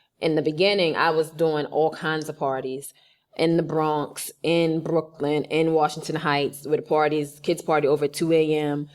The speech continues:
You know, I was doing that because I felt like I had to find who this ideal client was.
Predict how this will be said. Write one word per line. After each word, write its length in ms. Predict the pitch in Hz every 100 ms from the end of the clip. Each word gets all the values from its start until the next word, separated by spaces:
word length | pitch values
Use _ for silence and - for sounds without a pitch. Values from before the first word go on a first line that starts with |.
| -
You 120 | -
know, 120 | 202 170
I 160 | 160
was 240 | 170 165 123 _ _ - 151
doing 340 | 202 277 262
that 180 | 185 139
because 240 | 175 175
I 80 | 151
felt 220 | 165 170
like 200 | 143 147 -
I 180 | 147
had 320 | 147 170 160 -
to 400 | - 156 147 143 - -
find 500 | 160 151 147 151 143
who 220 | 143 160
this 180 | 156 151
ideal 380 | - 143 143 143
client 400 | 135 196 202 165
was. 320 | 98 123 -